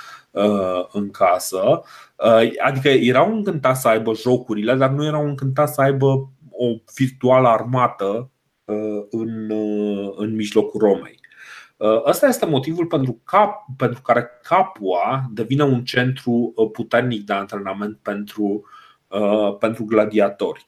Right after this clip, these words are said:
Capua, dacă ține minte, este, uh, acea cetate care, uh, se dăduse, uh, se dăduse cu Hannibal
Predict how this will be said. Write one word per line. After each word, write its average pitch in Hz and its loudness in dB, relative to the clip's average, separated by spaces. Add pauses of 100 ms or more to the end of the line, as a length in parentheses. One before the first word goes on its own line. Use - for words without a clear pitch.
Capua, 180 -4
dacă 135 0
ține 120 -6
minte, 151 -4
este, 131 0 (440)
uh, 110 -4
acea - -2
cetate 131 -2
care, 95 -2
uh, 98 0
se 104 -4
dăduse, 104 0 (360)
uh, 95 0 (920)
se 107 0
dăduse 101 0 (500)
cu 110 -2
Hannibal 110 -2